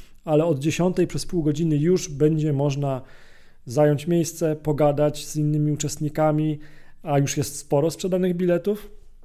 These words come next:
wypić kawę i się powymieniać doświadczeniami.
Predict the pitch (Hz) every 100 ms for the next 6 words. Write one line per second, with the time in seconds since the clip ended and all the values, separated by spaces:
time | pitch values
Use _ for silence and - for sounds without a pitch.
0 | - - - - - - 123 135 139 -
1 | 151 151 151 151 170 160 156 151 135 139
2 | 135 110 143 - 135 - 123 120 127